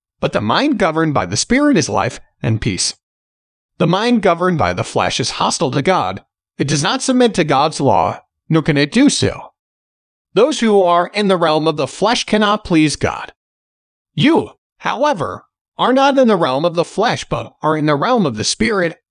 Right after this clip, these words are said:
if indeed the Spirit of God lives in you. And if anyone does not have the Spirit of Christ, they do not belong to Christ.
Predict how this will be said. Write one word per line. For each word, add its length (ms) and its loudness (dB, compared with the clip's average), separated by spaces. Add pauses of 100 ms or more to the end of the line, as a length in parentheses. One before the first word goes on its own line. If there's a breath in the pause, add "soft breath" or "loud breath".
(120)
if 180 -2
indeed 320 2
the 80 4
Spirit 400 2
of 100 2
God 300 0
lives 320 0
in 100 -4
you. 260 -12 (840)
And 180 2
if 240 2
anyone 540 0
does 180 0
not 220 2
have 220 -4
the 80 -6
Spirit 360 2
of 140 -4
Christ, 400 -6 (320)
they 160 2
do 140 0
not 180 2
belong 360 2
to 100 -2
Christ. 460 -6